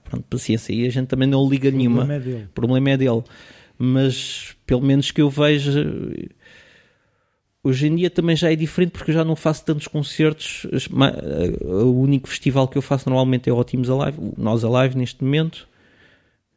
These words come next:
Speaker 1: que é para a própria Nós. E é que se vê, assim, muita gente, vê-se gente que não se conhece de lado nenhum.
Speaker 2: Estrangeiros?
Speaker 1: Ah, e
Speaker 2: Não.
Speaker 1: mesmo português, estrangeiro, sim, muito estrangeiro. E mesmo portugueses, que uma pessoa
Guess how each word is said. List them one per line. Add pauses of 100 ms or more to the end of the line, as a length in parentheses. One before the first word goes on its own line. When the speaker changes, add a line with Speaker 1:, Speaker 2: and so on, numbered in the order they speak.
(120)
Speaker 1:
que
é
para
a
própria
Nós. (1800)
E
é
que
se
vê,
assim,
muita
gente, (520)
vê-se
gente
que
não
se
conhece
de
lado
nenhum.
Speaker 2:
Estrangeiros? (120)
Speaker 1:
Ah,
e
Speaker 2:
Não.
Speaker 1:
mesmo
português,
estrangeiro,
sim,
muito
estrangeiro.
E
mesmo
portugueses,
que
uma
pessoa